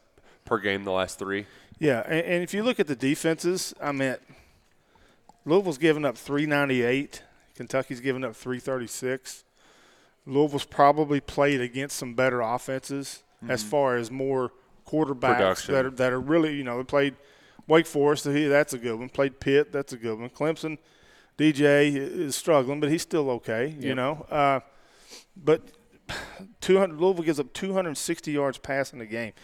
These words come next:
Speaker 2: seven yards per attempt. That, that's a lot. So
Speaker 1: Yeah.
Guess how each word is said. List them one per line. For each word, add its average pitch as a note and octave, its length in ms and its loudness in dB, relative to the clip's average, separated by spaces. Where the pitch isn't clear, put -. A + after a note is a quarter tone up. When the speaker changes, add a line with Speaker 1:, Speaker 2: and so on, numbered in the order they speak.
Speaker 2:
seven E3+ 360 4
yards D3 280 -2
per B2 200 -6
attempt. A2 420 -10
That, D#3 200 -2
that's D#3+ 200 2
a A2+ 60 -2
lot. G#2+ 520 -8
So C3+ 400 0
Speaker 1:
Yeah. F#2+ 160 -6